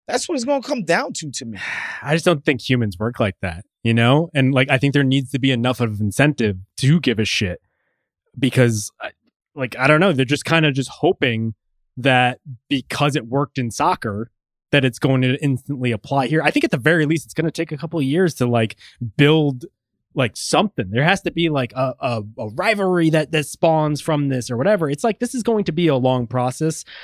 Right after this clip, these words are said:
Speaker 2: And I am also kind of, I, I have a half-baked take that I don't really fully believe in, but I almost wonder if Adam Silver's, like, very public lusting to try to be European soccer is actually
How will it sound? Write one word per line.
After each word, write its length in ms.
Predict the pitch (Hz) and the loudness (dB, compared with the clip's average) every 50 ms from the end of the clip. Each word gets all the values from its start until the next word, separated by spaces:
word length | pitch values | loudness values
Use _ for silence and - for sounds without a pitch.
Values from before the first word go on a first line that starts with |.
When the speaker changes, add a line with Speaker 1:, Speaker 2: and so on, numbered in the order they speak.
| - - - _ - | -20 -20 -20 _ 2
Speaker 2:
And 220 | 190 202 196 196 - | 4 4 4 4 2
I 100 | 202 208 | 2 2
am 100 | 240 233 - - | 2 0 0 0
also 320 | 240 269 320 - 370 339 | 0 2 2 0 -2 -4
kind 260 | - - 262 247 233 | -2 -2 -2 0 0
of, 180 | 220 196 156 135 - _ _ _ _ _ _ _ _ _ _ _ _ _ | 0 -2 -2 -6 -12 _ _ _ _ _ _ _ _ _ _ _ _ _
I, 140 | 165 175 - | -2 -2 2
I 60 | - | 2
have 100 | 240 285 233 | 2 2 2
a 40 | - | 0
half-baked 800 | - - - 190 196 196 - - _ - 170 160 151 - _ - | 0 0 2 2 2 2 0 -6 _ 0 0 0 0 -2 _ -2
take 260 | 156 160 139 113 - | 0 0 0 0 -2
that 80 | 127 | -2
I 40 | 120 | -2
don't 260 | 123 123 139 147 165 156 | 0 0 0 0 0 -4
really 360 | 127 123 135 139 135 131 120 | -4 -2 0 0 0 0 -2
fully 440 | - - - - 147 139 139 139 135 | -4 -6 0 2 2 4 4 2 2
believe 460 | 120 - 113 107 107 123 143 143 160 | 0 -2 -2 -2 0 2 2 4 4
in, 260 | 170 175 180 196 190 - _ _ _ _ _ _ _ | 4 4 4 2 0 -2 _ _ _ _ _ _ _
but 80 | - 233 | 2 4
I 60 | 285 | 4
almost 320 | 359 403 415 403 370 - - | 4 2 2 0 0 -2 -2
wonder 380 | 143 160 185 190 185 175 180 190 | 0 0 2 2 2 0 0 2
if 240 | 170 160 139 - - _ _ _ _ _ _ _ _ - | 0 0 -2 -4 -10 _ _ _ _ _ _ _ _ -2
Adam 280 | 165 175 180 185 185 | 0 0 0 0 0
Silver's, 760 | 180 - - - 180 175 165 147 160 156 151 151 143 127 - - | -2 -2 0 2 2 2 2 2 2 2 2 2 0 0 -2 -2
like, 360 | 147 143 135 120 117 101 _ _ _ _ - | 0 2 2 2 0 -4 _ _ _ _ -12
very 380 | 131 117 120 165 190 208 196 165 | -8 0 2 2 4 4 2 0
public 520 | - - - - 156 151 151 160 165 151 - - 120 | -2 -6 -4 -2 -2 0 0 0 0 -2 -4 -6 -4
lusting 500 | 120 135 135 - - 160 156 160 165 156 | -2 -2 -2 -2 -2 0 2 2 0 0
to 140 | - 139 123 | 0 -2 -2
try 380 | - - - 131 127 135 143 | -2 -4 -2 0 0 0 0
to 120 | 139 - 135 | -2 -4 -4
be 380 | 113 127 127 127 127 127 123 127 | -2 0 2 2 2 2 2 2
European 520 | 117 127 127 123 - 135 135 131 123 117 | 2 0 0 0 0 -2 0 0 0 0
soccer 500 | - - 120 123 - - 175 196 233 220 - _ _ _ _ _ _ _ _ | 0 0 0 0 0 2 2 2 2 0 -2 _ _ _ _ _ _ _ _
is 100 | - 190 | 0 2
actually 640 | 254 285 277 - - 262 262 254 240 226 214 190 160 | 2 2 0 0 0 2 2 4 4 4 2 0 -2